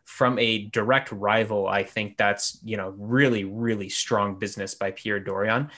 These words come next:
And I don't say that often 'cause I think his asset management for the most part is extremely weak. But I think this is,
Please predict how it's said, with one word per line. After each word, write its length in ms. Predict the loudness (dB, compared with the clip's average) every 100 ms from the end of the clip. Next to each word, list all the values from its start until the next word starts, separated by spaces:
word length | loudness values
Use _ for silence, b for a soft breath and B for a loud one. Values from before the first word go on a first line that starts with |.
| B B
And 100 | 4
I 60 | 6
don't 180 | 4
say 140 | 4 4
that 160 | 6
often 400 | 6 4 2 -4
'cause 140 | -2 2
I 80 | 2
think 180 | 2
his 140 | -2 2
asset 400 | 2 2 -2 -4
management 480 | -4 -4 -4 -8 -6
for 100 | -6
the 60 |
most 320 | -4 -4 -6
part 320 | -2 0 0 -4
is 140 | -10
extremely 800 | -8 -8 -10 -12 -8 -6 -6 -6
weak. 320 | -4 -6 -6 B B B B _
But 340 | 2 4 4 0
I 120 | -2
think 280 | 0 -4 2
this 220 | 0 0
is, 240 | -8 -12